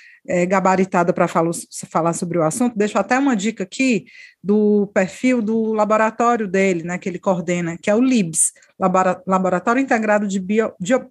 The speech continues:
Biomoléculas, é arroba Libs U F C, e é super informativo, tem várias dicas sobre vacina, sobre imunização e tal. Uma coisa que ele fala, que é muito importante,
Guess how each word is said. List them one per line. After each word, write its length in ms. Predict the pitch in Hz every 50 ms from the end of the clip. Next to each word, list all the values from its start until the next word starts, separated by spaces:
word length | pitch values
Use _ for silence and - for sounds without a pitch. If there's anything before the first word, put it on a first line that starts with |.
| _ -
Biomoléculas, 1000 | 196 180 262 320 339 320 320 320 302 269 170 147 147 - 156 156 151 - - -
é 100 | 196 202 202
arroba 380 | 190 180 185 226 226 214 247
Libs 320 | 226 214 226 254 220 220 247
U 60 | 254
F 140 | 240 240 240
C, 240 | - - 247 233 240
e 60 | 240
é 80 | 220 220
super 280 | 220 - 320 - 392
informativo, 640 | 381 370 - 330 311 302 302 285 285 - - 254 247
tem 140 | - 240 220
várias 320 | 214 233 247 269 254 214
dicas 280 | 196 220 214 - 214 -
sobre 340 | - 214 202 190 196 190 190 - - - - - _
vacina, 760 | 202 185 185 - - - 247 254 254 240 226 214 196 185 185
sobre 260 | 185 - 196 180 185 190
imunização 920 | 190 - - - 185 196 190 180 180 170 165 175 160 - - 226 214 202
e 40 | 185
tal. 240 | - 202 202 202 - - - - - _ _ _ -
Uma 180 | 233 247 262
coisa 240 | 269 262 220 214 226
que 80 | - 214
ele 120 | 170 160
fala, 380 | - - - 208 196 185 175 175
que 100 | - 208
é 40 |
muito 320 | 196 208 233 311 381 - 359
importante, 760 | 330 320 311 302 294 - - 170 147 135 127 - - -